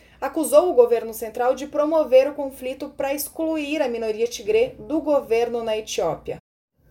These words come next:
O conflito causou muitas mortes, ainda não contabilizadas, não há dados oficiais ainda sobre o número das mortes, e também provocou a fuga em massa de etíopes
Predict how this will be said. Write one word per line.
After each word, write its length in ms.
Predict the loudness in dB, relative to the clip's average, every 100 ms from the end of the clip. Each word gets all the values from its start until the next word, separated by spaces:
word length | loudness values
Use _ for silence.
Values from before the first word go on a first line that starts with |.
| -8
O 60 |
conflito 460 | 2 2 2 -2 0
causou 360 | 0 4 4 4
muitas 640 | 0 0 0 0 -2 -2
mortes, 600 | 0 2 2 0 -6 -8
ainda 220 | -2 0
não 220 | 0 0
contabilizadas, 840 | -4 -4 -2 -2 0 0 2 2 0
não 180 | -4 -2
há 180 | 0 2
dados 280 | 2 0
oficiais 560 | -2 -6 -8 -4 -4 -4
ainda 300 | -4 -2 -2
sobre 300 | -2 -6 -4
o 20 |
número 320 | -2 2 2
das 180 | 4 2
mortes, 560 | 2 -2 -2 -6 -12 -14 -20 -20 -20 -6
e 20 |
também 220 | -4 -2
provocou 440 | -2 0 2 4
a 120 | 2 2
fuga 380 | -2 -2 -2 -2
em 160 | 0
massa 480 | 2 2 0 0 0
de 160 | 0 -2
etíopes 680 | -2 -4 0 0 0 -12